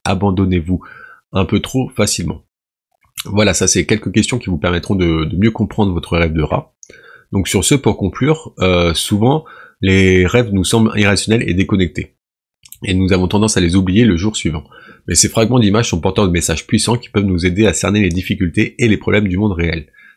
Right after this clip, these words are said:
Selon les interprètes de rêves, aucun rêve n'est insignifiant, car ils ne sont que les, les, les par-, les parties d'un tout. Et donc, euh, il est donc important, euh, de chercher à approfondir la signification de votre rêve de rat.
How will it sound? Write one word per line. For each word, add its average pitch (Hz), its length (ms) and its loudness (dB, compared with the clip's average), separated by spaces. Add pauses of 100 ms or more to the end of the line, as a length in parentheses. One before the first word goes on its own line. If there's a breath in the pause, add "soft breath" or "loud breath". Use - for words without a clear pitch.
Selon 117 300 4
les 92 180 2
interprètes 85 400 -2
de 85 80 0
rêves, 113 200 2 (120)
aucun 110 240 2
rêve 107 140 2
n'est 95 100 2
insignifiant, 85 580 -2
car 95 220 0
ils 92 100 2
ne 90 60 0
sont 90 220 -2
que - 200 -2
les, 92 380 2
les, 78 180 -4 (140)
les 90 120 0
par-, 92 200 -2
les 85 140 -2
parties 95 280 -2
d'un 90 120 0
tout. - 180 -14 (400 soft breath)
Et 92 100 -2
donc, 98 220 0 (160)
euh, 82 340 0
il 82 60 0
est 85 80 2
donc 90 220 -4
important, 110 580 -2 (960)
euh, 92 160 2
de 85 100 0
chercher 82 300 -2
à 104 40 4
approfondir 98 460 0
la 92 100 0
signification 95 600 -2
de 101 80 2
votre 82 260 0
rêve 101 220 0
de 80 80 0
rat. - 260 -8